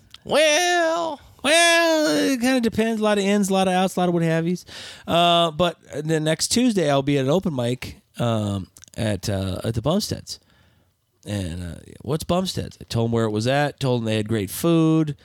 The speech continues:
Speaker 2: uh, you know, great drinks, it's great atmosphere, good comedy
Speaker 1: Mm-hmm.
Speaker 2: show.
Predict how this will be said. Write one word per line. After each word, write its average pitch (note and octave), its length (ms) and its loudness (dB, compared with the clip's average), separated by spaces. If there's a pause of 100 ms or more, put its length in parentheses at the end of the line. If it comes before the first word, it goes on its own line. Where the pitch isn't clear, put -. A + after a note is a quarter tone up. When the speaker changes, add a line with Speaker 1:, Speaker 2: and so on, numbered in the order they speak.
(380)
Speaker 2:
uh, F#2 320 -4
you G#2+ 120 -2
know, G2+ 180 -2
great F#2+ 300 -6
drinks, - 880 -2 (160)
it's - 80 -18
great D3 260 0
atmosphere, C3 480 0
good B2 180 -4
comedy G#2 280 -2
Speaker 1:
Mm-hmm. G#2+ 160 -2
Speaker 2:
show. G#2 160 -2